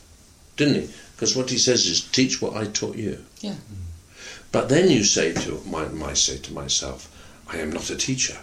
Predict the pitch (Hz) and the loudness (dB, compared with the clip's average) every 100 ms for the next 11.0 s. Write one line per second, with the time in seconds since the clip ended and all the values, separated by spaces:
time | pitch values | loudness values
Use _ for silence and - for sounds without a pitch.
0 | - - - - - - - - 95 90 | -18 -20 -20 -20 -20 -20 -20 -6 -4 -4
1 | 90 85 90 - - 82 80 85 80 73 | -4 -4 -2 -4 -4 -8 -6 -8 -6 -2
2 | 76 78 76 - 78 80 113 - - 52 | -2 -2 -2 -2 -2 -2 0 -2 -4 -10
3 | - - - - - - 80 80 78 78 | -12 -18 -20 -20 -20 -8 -4 -2 2 2
4 | 82 82 85 - - - 90 90 139 170 | 2 0 -2 -8 -18 -6 -2 2 4 4
5 | - 76 - - - 69 - - 71 - | 0 -8 -12 -14 -12 -14 -12 -8 -8 -10
6 | - 87 - 85 78 - 69 67 131 131 | -4 -4 -2 -6 -6 -8 -10 0 2 2
7 | - - - 76 73 - - 69 90 117 | -2 -2 -2 -2 -4 -2 -2 -2 -2 0
8 | 113 65 65 - - - 104 131 - - | 0 -4 -10 -14 -20 -8 -2 0 0 -6
9 | - - - - - 92 107 80 78 - | -20 -18 -18 -16 2 8 8 6 -2 -2
10 | - 90 82 82 78 76 76 90 78 - | 2 2 0 -4 -6 -2 0 0 0 -4